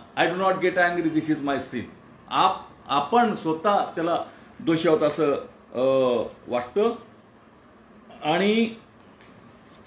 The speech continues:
यापुढे, अ, शाहू महाराजांच्या, अ, अ, मोठेपणाबद्दल मी आणखीन एक आपल्याला, अ, किस्सा सांगू इच्छितो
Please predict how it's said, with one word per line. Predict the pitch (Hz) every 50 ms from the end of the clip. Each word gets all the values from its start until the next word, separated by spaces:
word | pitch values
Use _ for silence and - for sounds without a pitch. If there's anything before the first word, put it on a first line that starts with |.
| - - - - - - - - - - - - - - - - - - - - - - - - -
यापुढे, | 147 151 170 196 208 208 208 - 185 208 220 208 208 208 208 208 - - - -
अ, | 156 151 156 151 151 147 147 147 143 143 - - - - - - - - - - - - - - - -
शाहू | - - 180 160 180 208
महाराजांच्या, | 208 208 208 220 214 202 208 208 202 202 - 226 208 214 202 180 - - - - -
अ, | 135 143 143 143 139 139 139 - - - - - - 117
अ, | 131 139 139 135 135 - - - - - 143
मोठेपणाबद्दल | 143 151 151 165 196 196 196 185 196 190 185 190 196 208 190
मी | 190 196
आणखीन | 185 175 170 - 208 190
एक | 202 185 185
आपल्याला, | 180 175 190 190 190 185 180 170
अ, | 160 131 127 139 139 143 143 -
किस्सा | 151 147 - 190 170
सांगू | - 180 160 156 165 156
इच्छितो | - - - 185 - 196 208 226 208